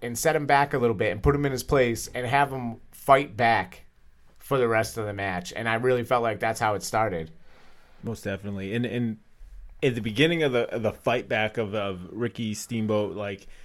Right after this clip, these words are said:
Speaker 2: getting some momentum back, he does this classic, iconic picture now. But I'm just saying, like, like you were saying, as a kid, I maybe didn't understand what I was watching when I was watching it.
Speaker 1: Yeah.
Speaker 2: But now rewatching this, which I have multiple times, but, like, rewatching it for the sake of this episode,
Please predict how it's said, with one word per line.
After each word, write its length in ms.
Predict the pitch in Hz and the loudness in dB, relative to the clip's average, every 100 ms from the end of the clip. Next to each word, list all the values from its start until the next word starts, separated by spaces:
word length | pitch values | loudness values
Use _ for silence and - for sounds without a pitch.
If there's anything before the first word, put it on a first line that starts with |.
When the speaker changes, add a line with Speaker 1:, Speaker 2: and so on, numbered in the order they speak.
| - | -8
Speaker 2:
getting 280 | - 127 127 | 0 2 2
some 180 | - 127 | 0 0
momentum 540 | 117 107 104 113 117 | 2 2 0 -2 -2
back, 280 | 104 95 90 | 2 2 0
he 140 | - 110 | -4 0
does 340 | 110 107 104 | 2 2 0
this 200 | 104 95 | -6 -8
classic, 640 | - 117 120 - 127 110 - - - - | 0 2 2 2 -4 -6 -14 -20 -20 -2
iconic 460 | 120 123 165 170 147 | -2 2 2 2 2
picture 340 | 175 165 - | 0 0 0
now. 580 | 117 110 107 113 151 190 - - - _ | 2 4 4 4 2 0 -6 -20 -20 _
But 140 | 131 127 | 4 6
I'm 180 | 151 175 | 6 4
just 200 | 165 - | 2 2
saying, 420 | 131 123 123 110 | 0 0 -2 -4
like, 360 | 104 117 139 - | -4 0 0 0
like 220 | 131 151 | 0 2
you 80 | 156 | 0
were 40 | |
saying, 240 | 151 120 113 | 0 0 0
as 140 | 120 | -2
a 40 | |
kid, 440 | - - 156 165 175 - - - - - | -4 -6 -4 -4 -6 -12 -20 -20 -20 2
I 140 | 143 | 2
maybe 320 | 185 190 175 | 4 4 4
didn't 200 | 143 143 | 2 2
understand 500 | 139 123 - 151 151 | 2 0 -2 0 2
what 100 | 131 | 4
I 120 | 120 110 | 4 4
was 120 | 101 | 2
watching 400 | 123 131 - 113 | 2 2 2 -4
when 120 | 104 | -4
I 80 | 101 | -4
was 120 | 98 | -2
watching 380 | 101 107 - 151 | 0 0 -2 -4
it. 180 | 156 - - | -4 -6 -2
Speaker 1:
Yeah. 200 | 113 98 | 0 2
Speaker 2:
But 80 | |
now 360 | 117 123 127 139 | 6 6 8 4
rewatching 640 | 113 135 123 120 120 143 135 | 4 2 6 6 4 0 -2
this, 360 | 135 131 - - | -4 -6 -12 -8
which 240 | 120 131 | 0 2
I 160 | 131 113 | 4 4
have 300 | 135 151 127 | 4 4 2
multiple 440 | 120 135 139 123 | -2 0 0 -4
times, 300 | 110 131 120 107 | -8 -4 -4 -4
but, 120 | 110 | -2
like, 140 | 110 | 0
rewatching 520 | 123 160 156 147 151 139 | 4 6 6 4 2 -2
it 80 | - | -2
for 100 | 123 | -4
the 100 | 110 | 0
sake 240 | 139 131 | 0 0
of 140 | 120 | 0
this 180 | 117 120 | -2 0
episode, 560 | 110 107 131 143 151 | -2 -2 -4 -2 -2